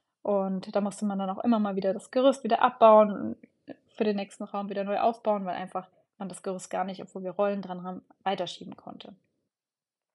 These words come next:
Ja. Und weil Bauen improvisieren heißt und beim Bauen irgendwie <laughs> gefühlt immer mal was schiefgehen muss, ging natürlich auch beim Betonieren nicht alles, äh, ganz so gut wie, ganz so glatt wie geplant, denn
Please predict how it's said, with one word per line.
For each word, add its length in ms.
Ja. 300
Und 160
weil 300
Bauen 320
improvisieren 760
heißt 420
und 40
beim 160
Bauen 360
irgendwie 220
<laughs> 40
gefühlt 400
immer 460
mal 260
was 220
schiefgehen 440
muss, 260
ging 200
natürlich 480
auch 160
beim 240
Betonieren 640
nicht 240
alles, 500
äh, 280
ganz 280
so 80
gut 280
wie, 100
ganz 220
so 60
glatt 360
wie 80
geplant, 640
denn 340